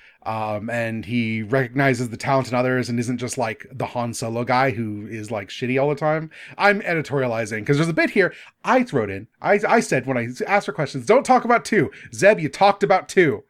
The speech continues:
<laughs> We're gonna play two someday. I don't wanna see it. <laughs> Um, but other people talked about two. They're all on notice also. <laughs>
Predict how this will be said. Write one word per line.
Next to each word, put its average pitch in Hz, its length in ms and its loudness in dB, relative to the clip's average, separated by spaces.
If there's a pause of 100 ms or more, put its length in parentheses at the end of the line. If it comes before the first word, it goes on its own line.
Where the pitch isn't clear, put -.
(140)
<laughs> - 200 -16
We're 151 120 2
gonna 285 180 6
play 254 240 4
two 190 180 -4
someday. 135 360 0
I 139 40 2
don't 196 140 4
wanna 247 160 2
see 139 220 0
it. 101 140 -6 (300)
<laughs> 185 60 -10 (880)
Um, 104 480 -4 (680)
but 156 200 -2
other 151 200 4
people 120 220 -4
talked 107 220 -6
about 101 200 -8
two. 113 200 -12
They're 135 180 4
all 131 180 6
on 120 100 2
notice 104 260 -4
also. 110 460 -4
<laughs> - 60 2